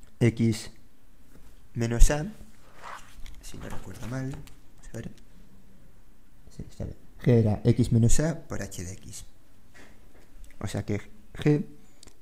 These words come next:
es K prima por X menos A por X menos B uno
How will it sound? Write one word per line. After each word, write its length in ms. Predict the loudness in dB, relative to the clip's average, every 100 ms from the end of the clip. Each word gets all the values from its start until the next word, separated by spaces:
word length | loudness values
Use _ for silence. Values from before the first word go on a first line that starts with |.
| -2
es 300 | 0 0 -8 -8
K 160 | -2 0
prima 500 | 4 6 6 4 0 -4 -10 -12 -12 -12 -12 -12 -2
por 160 | -2
X 260 | 0 -4 -2
menos 240 | 2 4
A 180 | 6 4 2 -6 -12 -12 -14 -14 -14 -14 -14 -14 -14 -14 -14 -14 -14 -12 -12 0
por 160 | 4
X 300 | 4 4 4
menos 200 | 4 4
B 120 | 6 6
uno 320 | 8 6